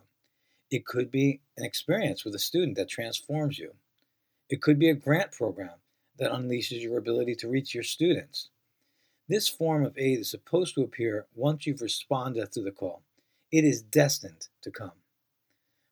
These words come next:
For me, it was several things. One was a mentor named Carly Melter, who was a singularly unique middle-level education leader. She convinced me to embrace my call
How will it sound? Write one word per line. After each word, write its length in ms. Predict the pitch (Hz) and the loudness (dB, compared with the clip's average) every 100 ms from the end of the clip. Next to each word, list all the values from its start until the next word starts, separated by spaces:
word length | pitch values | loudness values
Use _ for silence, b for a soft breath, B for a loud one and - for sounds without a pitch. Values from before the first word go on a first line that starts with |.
| - | 0
For 140 | 175 | 2
me, 240 | 180 240 156 | 4 4 4
it 80 | |
was 120 | 123 - | 2 4
several 300 | 147 120 98 | 4 4 -2
things. 320 | 92 - - b b b b | -10 -16 -20 b b b b
One 320 | - 147 196 190 | 0 4 4 4
was 160 | 143 | 2
a 20 | |
mentor 400 | 127 131 143 143 | 0 2 2 0
named 240 | 120 107 101 | -4 -8 -8
Carly 380 | - 123 113 104 | -2 0 0 -2
Melter, 460 | 107 104 - - - _ - | -4 -8 -10 -14 -18 _ -2
who 80 | 135 | 2
was 160 | 113 | 2
a 80 | 110 | 2
singularly 720 | - - 214 175 135 117 110 | 2 4 2 4 4 4 0
unique 360 | 110 110 117 - | 0 -2 -6 -6
middle-level 500 | 117 110 113 98 101 | -4 -2 0 -2 -4
education 640 | 104 98 - 101 - 98 | -8 -8 -8 -8 -8 -12
leader. 260 | 98 95 - _ _ _ _ _ _ | -12 -12 -14 _ _ _ _ _ _
She 220 | - - 202 | -8 -4 0
convinced 560 | 180 151 143 165 - | 2 4 4 4 0
me 120 | 123 107 | -4 -6
to 140 | 120 | -8
embrace 380 | 110 123 123 - | -4 0 0 -2
my 160 | 113 | -8
call 380 | 101 - 117 92 | -6 -2 -2 -2